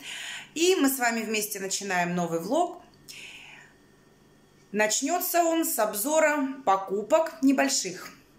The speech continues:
а, таких покупок, а, с Валберес. Ехала с работы, заехала в пункт выдачи, забрала заказ.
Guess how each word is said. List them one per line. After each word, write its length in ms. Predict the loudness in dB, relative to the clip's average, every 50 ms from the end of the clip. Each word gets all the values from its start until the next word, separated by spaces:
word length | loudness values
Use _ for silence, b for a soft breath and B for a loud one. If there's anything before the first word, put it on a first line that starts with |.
| -20 -18 -12
а, 220 | -8 -6 -4 -4
таких 400 | -4 -4 -6 -6 -6 -8 -8 -6
покупок, 600 | -4 -4 -4 -4 -6 -2 2 2 2 2 0 -8 -14 -18 -20 -20 _ _ -20 -10 -4
а, 640 | 0 2 2 2 4 4 4 4 4 2 -2 -8 -12 -10
с 100 | -6 0
Валберес. 540 | 2 2 2 2 0 -4 -6 -6 -8 -8 -10 -14 -20 B B B B B B B B
Ехала 320 | -4 -4 -2 -2 -4 -4
с 80 | -2 0
работы, 420 | 0 0 0 0 -2 -2 -2 -2
заехала 1160 | -2 0 2 2 2 0 -2 -2 -2 0 2 2 2 2 2 2 0 -2 -4 -4 -6 -10 -12 -14
в 80 | -8
пункт 320 | -4 -4 -4 -4 -4 -6 -4
выдачи, 400 | -2 -2 0 0 -2 -4 -4 -4 -6
забрала 440 | -6 -4 -2 -2 0 0 0 -2
заказ. 460 | -2 -2 -2 0 2 2 2 0 -4